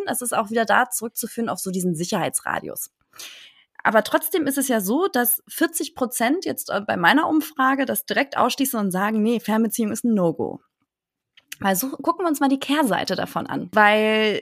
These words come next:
die Dinge, die ich eben genannt hab, die stehen ja meistens nicht so in dem Vordergrund in Bezug auf eine Fernbeziehung,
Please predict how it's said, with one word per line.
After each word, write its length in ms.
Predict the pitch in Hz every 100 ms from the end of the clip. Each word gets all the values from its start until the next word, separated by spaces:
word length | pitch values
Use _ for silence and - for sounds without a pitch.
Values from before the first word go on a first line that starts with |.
| -
die 160 | - 220
Dinge, 200 | 254 339
die 80 | 262
ich 120 | -
eben 160 | 240 226
genannt 320 | 214 339 262
hab, 140 | 214
die 100 | 214
stehen 320 | 180 - 240
ja 80 | 254
meistens 560 | 214 190 254 - 302 269
nicht 180 | 269 -
so 80 |
in 100 | 240
dem 120 | 247 233
Vordergrund 920 | - 339 240 139 156 156 180 302 -
in 220 | - 196
Bezug 280 | 185 - 202
auf 160 | - -
eine 80 |
Fernbeziehung, 760 | 185 190 196 185 - 208 269